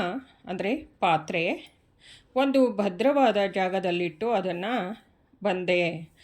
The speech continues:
ಅದು ಗುಹೆಯ, ಗುಹೆಯ ಒಂದು ಭದ್ರವಾದ ಮೂಲೆಯಾಗಿತ್ತು. ನಂತರ ಗವಿಯ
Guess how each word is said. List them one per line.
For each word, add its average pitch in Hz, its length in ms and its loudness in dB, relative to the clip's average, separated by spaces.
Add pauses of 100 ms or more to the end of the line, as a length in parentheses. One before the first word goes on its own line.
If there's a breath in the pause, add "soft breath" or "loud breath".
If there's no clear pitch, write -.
(280 loud breath)
ಅದು 208 280 2
ಗುಹೆಯ, 196 480 0 (120)
ಗುಹೆಯ 233 480 2 (200)
ಒಂದು 180 340 -4
ಭದ್ರವಾದ 180 680 -2
ಮೂಲೆಯಾಗಿತ್ತು. 185 1400 -4 (400 soft breath)
ನಂತರ 311 440 2
ಗವಿಯ 214 460 2